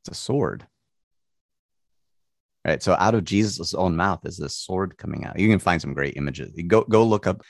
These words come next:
artwork on the book of Revelation and, and Jesus and the sword coming out. It's super cool artwork that comes from there. So, so that's on the other side. So you've got truth on one side, the belt of truth, and then the, the word of God on the other side.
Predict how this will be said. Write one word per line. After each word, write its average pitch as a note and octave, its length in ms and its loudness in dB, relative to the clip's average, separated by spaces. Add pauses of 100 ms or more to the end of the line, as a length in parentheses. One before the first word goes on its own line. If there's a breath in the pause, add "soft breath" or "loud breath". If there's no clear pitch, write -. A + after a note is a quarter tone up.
(240 soft breath)
artwork E2 520 0
on D2 120 0
the C#2+ 60 -2
book D#2 200 -6
of C#2 40 -6
Revelation C#2+ 520 -2
and, C#2 260 -4
and C#2+ 160 -4
Jesus D2+ 440 -4
and C2+ 80 -6
the C2 60 -8
sword C2+ 320 -8
coming C2+ 220 -8
out. B1 100 -2
It's C2+ 420 -10
super D2+ 400 -4
cool - 240 -6
artwork - 360 -6
that - 100 -12
comes C2+ 220 -10
from - 180 -12
there. A#1+ 220 -8 (1120 soft breath)
So, G2 340 4
so - 140 -2
that's A#2+ 240 2
on G#2 100 4
the G2 100 4
other F2+ 140 4
side. G#2 220 0
So F#2 80 -2
you've E2+ 60 -2
got D#2 120 0
truth C3 400 0 (480)
on F2+ 140 2
one F#2 120 0
side, A2+ 180 -4
the - 60 -8
belt E2+ 180 0
of - 60 -20
truth, G#2 220 2
and F2+ 160 0
then D#2+ 220 -2 (260)
the, D2 320 0 (120)
the F2+ 100 0
word F#2+ 160 0
of E2 80 -4
God F2 160 2
on F#2+ 100 -2
the E2 100 -4
other E2+ 160 -4
side. C3+ 280 -6